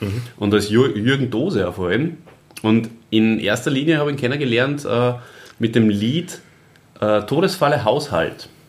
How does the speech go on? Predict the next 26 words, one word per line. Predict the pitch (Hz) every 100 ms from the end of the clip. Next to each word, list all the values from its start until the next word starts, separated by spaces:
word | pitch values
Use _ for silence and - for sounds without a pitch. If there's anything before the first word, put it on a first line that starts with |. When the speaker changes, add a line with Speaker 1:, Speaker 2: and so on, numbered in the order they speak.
| _ -
Speaker 2:
Das | -
kennst | 127 -
du, | 95
glaub | 90
ich, | 85
gar | 82
nicht, | 80
hast | 85
du | -
gesagt, | 78 98
gell? | 113 - - - -
Speaker 1:
Genau. | 120 110 104 101
Speaker 2:
Aber, | 104 101 101 104 104 104
ähm, | 107 - - _ _ _
da | 107 104
klingt | 104 117 151 196
er | 185 180 151 104
wahnsinnig | 92 135 147 156 143
nach | 135 117 95
We-, | 113 -
Werner, | 101 101 131 147 95 90 80 85 - -
also | 104 98
nach, | 101 101 101 -
ähm, | 98 95 95 98 95 95 - _ - - _ -
nach | 98
dieser | 113 101 98